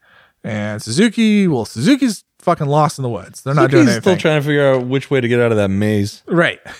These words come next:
Speaker 1: But everyone's like, <laughs> "Fuck it. When the game changed from two fifty to three hundred, we gotta get on it." And then once everyone finally caught up,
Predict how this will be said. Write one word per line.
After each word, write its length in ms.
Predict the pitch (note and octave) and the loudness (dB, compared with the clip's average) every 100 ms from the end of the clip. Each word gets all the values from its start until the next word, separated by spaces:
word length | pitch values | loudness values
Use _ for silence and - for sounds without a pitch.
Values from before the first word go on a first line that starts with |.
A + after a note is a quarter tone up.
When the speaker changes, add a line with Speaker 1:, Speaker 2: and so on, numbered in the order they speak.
| _ _ - - | _ _ -16 -2
Speaker 1:
But 120 | G3 | 0
everyone's 260 | C4 B3+ G#3 | 2 2 2
like, 160 | F#3 | -2
<laughs> 0 | |
"Fuck 320 | - - - | -2 -4 -4
it. 100 | G3+ | -6
When 200 | F#3+ G3+ - G3 D3+ | -6 -6 -6 -10 -2
the 100 | F3+ | -2
game 280 | F#3+ B3+ A#3+ | 0 0 -2
changed 340 | - C4 A#3 | -4 -4 -4
from 120 | G#3 | -8
two 180 | F#3+ B3+ | -6 -4
fifty 280 | - B3+ B3 | -2 -4 -2
to 80 | A3 | -6
three 200 | - B3 | -2 0
hundred, 260 | A#3+ B3+ G#3+ | 0 0 0
we 60 | |
gotta 200 | G#3+ A3 | 0 -2
get 100 | A3 | 0
on 200 | A3 G#3+ | 0 0
it." 140 | E3 - _ _ _ | -2 -8 _ _ _
And 80 | D3 | -2
then 60 | D3+ | 2
once 180 | A3 C#4 | 2 4
everyone 320 | C4 C4 A#3+ | 2 0 -2
finally 240 | B3 A#3+ A3+ | -2 -2 -2
caught 220 | A3+ A3 | 0 2
up, 300 | G#3+ G#3+ | 0 -2